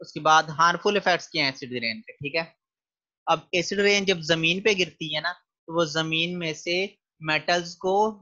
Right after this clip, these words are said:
निकाल लेती है, heavy metals को, aluminium, mercury, lead और कैल्शियम को।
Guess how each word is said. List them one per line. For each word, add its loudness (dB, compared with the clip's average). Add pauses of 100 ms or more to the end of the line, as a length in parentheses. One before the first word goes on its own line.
निकाल 4
लेती -6
है, -2
heavy 2
metals -2
को, -4
aluminium, -4
mercury, -4
lead -2
और 0
कैल्शियम -6
को। -14